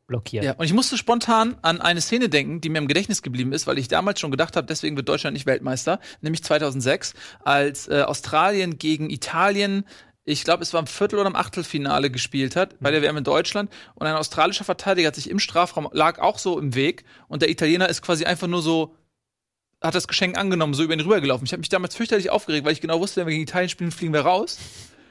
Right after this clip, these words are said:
Speaker 2: Ähm, und Ita-, bis dahin war Australien gut im, im Spiel. Und, äh, diesen Elfmeter, der wurde gegeben. Und der war entscheidend für Italien, um Weltmeister zu werden. Und, äh, bei dieser Szene musste ich aber sagen, Franck Ribéry ist ja, also,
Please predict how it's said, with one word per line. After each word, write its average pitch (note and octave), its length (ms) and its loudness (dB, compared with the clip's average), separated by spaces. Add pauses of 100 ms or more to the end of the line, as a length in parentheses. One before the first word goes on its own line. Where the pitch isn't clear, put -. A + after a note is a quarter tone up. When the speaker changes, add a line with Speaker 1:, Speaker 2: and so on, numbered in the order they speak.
(220)
Speaker 2:
Ähm, D#3+ 380 2
und E3+ 100 -2
Ita-, E3 300 -2
bis D#3 160 -4
dahin F3 160 2
war D#3+ 100 4
Australien E3 360 0
gut D#3+ 180 -6
im, D#3+ 220 -4
im D#3 80 -6
Spiel. D#3 240 -2
Und, C#3+ 260 -4
äh, C#3 140 2
diesen F#3+ 180 -2
Elfmeter, G3 400 2
der G3+ 160 4
wurde A3 140 6
gegeben. C#3+ 520 -2
Und D3 140 0
der F3 100 6
war F#3 80 2
entscheidend F#3+ 320 0
für F#3+ 60 -2
Italien, F#3 280 -2
um E3 120 -6
Weltmeister D3 380 0
zu C3+ 80 -12
werden. B2+ 160 -2 (260)
Und, - 320 -2
äh, D3+ 240 4
bei D#3 100 4
dieser B3 220 4
Szene D#3+ 400 0 (300)
musste F#3 200 -2
ich F#3 100 2
aber F3 120 4
sagen, E3+ 380 2 (1120)
Franck G3 260 2
Ribéry F#3 300 4
ist F3 180 0
ja, F#3 140 4 (220)
also, D3+ 200 2